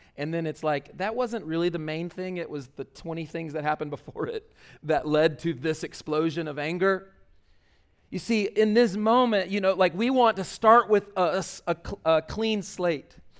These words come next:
But here, what the psalmist is saying, he's saying, "The reason I'm crying out to you, O Lord, and you're the only one who can, is because," here's what he's saying in verse three, "If you, O Lord, should mark iniquities, O Lord, who could stand?"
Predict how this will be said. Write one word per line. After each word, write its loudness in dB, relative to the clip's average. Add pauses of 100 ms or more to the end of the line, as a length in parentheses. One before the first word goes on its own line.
(180)
But 4
here, 6
what 6
the -4
psalmist 0
is -6
saying, -2 (280)
he's -2
saying, 0 (120)
"The 0
reason 4
I'm 2
crying 2
out 0
to -8
you, -2
O 6
Lord, 4
and -4
you're 0
the -8
only 0
one -2
who -8
can, -6 (220)
is -6
because," 2 (160)
here's 0
what 0
he's -2
saying -2
in -4
verse -4
three, 0 (400)
"If 2
you, 2
O 4
Lord, 4
should -4
mark -2
iniquities, -4
O 6
Lord, 8
who -2
could -4
stand?" -6